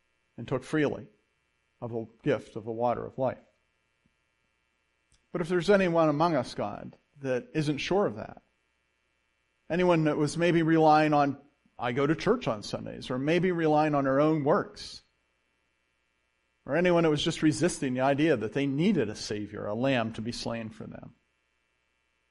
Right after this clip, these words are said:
As a bride of Christ, those of us that are believers would say to them, "Come." <laughs> And you, Holy Spirit, would say to them, "Come."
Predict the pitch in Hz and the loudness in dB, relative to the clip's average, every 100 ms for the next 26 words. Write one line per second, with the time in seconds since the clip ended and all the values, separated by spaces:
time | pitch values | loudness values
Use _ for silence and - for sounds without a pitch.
0 | _ _ _ _ _ _ _ _ _ - | _ _ _ _ _ _ _ _ _ -12
1 | 131 135 180 175 - - 185 117 - 147 | -6 6 10 10 8 4 4 4 0 0
2 | 143 139 135 131 - 127 131 135 165 123 | 2 0 0 0 -2 -4 -2 0 0 0
3 | 101 104 127 117 - 135 123 123 123 120 | -6 -10 -8 -8 -2 -2 -2 -4 -6 -4
4 | 226 147 107 - - - _ _ _ _ | -2 -4 -4 -14 -14 -14 _ _ _ _
5 | _ _ _ _ _ _ _ _ _ _ | _ _ _ _ _ _ _ _ _ _
6 | _ _ 127 139 160 131 120 117 - 113 | _ _ -6 -2 0 0 -2 -2 -6 -8
7 | 107 113 110 123 117 127 113 104 104 170 | -8 -8 -6 -6 -6 -8 -10 -12 -12 -10
8 | 143 110 | -10 -10